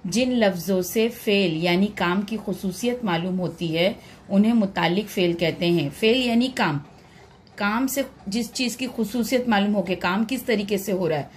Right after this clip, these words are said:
उसे मुताल्लिक फ़ेल कहते हैं। मसलन, हकीम साहब का थोड़ा सा हाल भी सुनो, उन्होंने बड़ी बेजिगरी से काम किया, बारिश शिद्दत से हो रही थी। खत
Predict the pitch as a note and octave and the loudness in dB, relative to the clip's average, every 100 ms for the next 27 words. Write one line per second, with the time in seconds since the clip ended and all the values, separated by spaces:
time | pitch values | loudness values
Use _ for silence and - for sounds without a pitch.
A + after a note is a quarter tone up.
0 | - - A3 C4 B3 G#3 G3+ G3+ G3+ G3 | -18 -4 -2 0 0 2 2 2 -2 -2
1 | E3+ D#3 D#3+ - E3 D3+ - F3+ F#3+ A3 | -2 -2 -4 -4 -4 -4 -4 -4 -2 0
2 | B3 B3 - - - - G#3+ A#3+ C4 C4+ | 0 -4 -16 -20 -12 -2 -2 2 2 2
3 | B3+ A3 G#3+ - B3+ B3+ A3+ A#3 A3 G3+ | 2 0 0 -4 -4 -2 0 2 2 2
4 | A#3 G#3+ F3+ D#3+ D3 F#3+ G3 G3 F#3+ G3 | 0 0 0 -2 0 -2 0 2 2 0
5 | - - - - - A#3 A#3+ B3+ B3+ A3 | -6 -20 -20 -20 -4 2 4 4 2 2
6 | A3 A#3 F#3+ F#3 F3 E3+ F3+ F#3+ A3 G#3 | 2 2 2 2 2 0 0 0 -2 0
7 | E3 D#3 D#3+ F#3+ F3+ E3+ E3+ - - - | -2 -2 -4 0 2 2 -2 -12 -20 -20
8 | - E3+ G3 F#3+ A3 C4+ - - - - | -8 0 4 4 2 -2 -8 -16 -10 -4
9 | G#3+ E3+ G#3 G3+ - A3 F#3+ E3+ E3+ F#3 | -4 0 0 0 0 2 2 2 2 0
10 | - D3 - - - - - A#3 C4 | -2 -4 -6 -14 -20 -20 -6 0 0